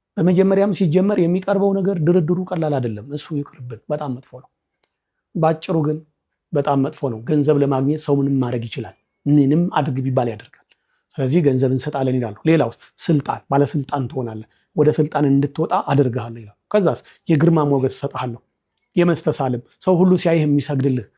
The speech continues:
ምንም ወንጀል እንኳን ብትፈጽም የማትታሰር አደርግሃለሁ፣ በሚፈተሽ ቦታ እንዳትፈተሽ አደርግሃለሁ፣ መሰውር እሰጥሃለሁ። በቃ ተሰውረ የፈለገን ነገር ታረጋለህ፣ ባንክ ሁሉ ገብተህ ብር ትወስዳለህ <laughs> ይላሉ። አንዳንድ ሰዎችም ሙከራ አድርገው የተያዙ ሰዎች አሉ።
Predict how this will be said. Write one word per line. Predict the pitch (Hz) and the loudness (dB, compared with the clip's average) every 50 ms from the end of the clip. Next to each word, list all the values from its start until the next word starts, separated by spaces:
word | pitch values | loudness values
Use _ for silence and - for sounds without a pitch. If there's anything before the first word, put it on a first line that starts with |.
| _ _ _ - | _ _ _ 0
ምንም | 156 175 180 156 139 | 2 4 4 4 4
ወንጀል | 160 180 190 180 190 180 | 4 4 4 4 4 2
እንኳን | 175 165 170 160 156 | 0 0 -2 -2 -2
ብትፈጽም | 151 160 160 - 190 190 - 202 160 | -2 -2 -4 -6 -8 -6 -4 -2 0
የማትታሰር | 143 147 175 185 - 175 - - 139 127 - 190 156 | 0 0 0 -2 -4 -8 -12 -12 -10 -6 -4 -2 0
አደርግሃለሁ፣ | 143 143 139 123 120 117 117 113 - _ _ _ _ _ _ _ _ _ _ _ _ _ _ _ _ _ _ _ _ _ - | 0 0 0 -4 -6 -8 -14 -18 -20 _ _ _ _ _ _ _ _ _ _ _ _ _ _ _ _ _ _ _ _ _ -2
በሚፈተሽ | 151 165 180 202 214 202 - 190 196 - 170 160 | 0 2 2 2 0 0 -2 -2 -2 -2 -2 0
ቦታ | 165 170 170 208 | 0 0 2 2
እንዳትፈተሽ | 180 151 151 147 - 165 - - 165 - 180 156 - | 0 0 0 -2 -4 -6 -8 -8 -6 -4 -4 -2 0
አደርግሃለሁ፣ | 151 160 175 165 147 135 123 120 110 117 | 2 2 2 2 2 0 -2 -4 -2 -2
መሰውር | 139 156 - 170 160 151 147 143 | -2 0 2 2 2 2 2 0
እሰጥሃለሁ። | 139 - 160 156 139 127 131 120 120 | 0 -2 -6 -8 -8 -8 -6 -6 -4
በቃ | 139 139 - - | -6 -6 -6 -8
ተሰውረ | - 156 - 160 156 156 165 175 | -12 -6 -2 0 2 2 2 2
የፈለገን | 165 151 - 147 143 139 139 147 156 | 0 0 -2 -4 -2 -2 0 0 0
ነገር | 160 156 170 175 - _ _ _ | 0 0 -2 -4 -6 _ _ _
ታረጋለህ፣ | - - 233 196 190 160 151 131 127 123 - - - - _ _ - | -4 -2 -2 0 0 2 0 0 0 -2 -6 -10 -18 -20 _ _ 0
ባንክ | 175 180 190 190 - | 2 2 2 2 4
ሁሉ | 190 196 190 196 | 4 4 4 4
ገብተህ | 165 175 175 165 - 180 | 4 4 2 2 2 2
ብር | 156 165 190 | 2 2 2
ትወስዳለህ | 190 202 190 - 196 190 196 180 160 143 - _ _ _ _ _ | 2 2 2 4 4 2 2 2 0 -2 -6 _ _ _ _ _
<laughs> | - - - 240 | -6 -2 2 4
ይላሉ። | 233 220 226 220 202 180 160 156 - - - - - _ _ - - - - | 4 6 6 4 4 2 0 -2 -6 -12 -20 -20 -20 _ _ -20 -6 -2 0
አንዳንድ | 247 233 220 233 233 226 226 | 0 2 2 2 4 4 4
ሰዎችም | 170 220 226 - - 220 208 | 4 4 4 4 2 2 2
ሙከራ | 208 202 - 220 202 196 | 2 2 2 2 4 4
አድርገው | 190 190 180 208 226 233 - - - - _ - | 4 4 2 0 -2 -2 -6 -18 -20 -20 _ 0
የተያዙ | - 196 190 196 190 185 180 180 165 | 2 4 4 6 4 6 4 4 4
ሰዎች | 180 175 170 175 170 - | 4 4 4 4 2 2
አሉ። | 185 151 139 | 2 2 2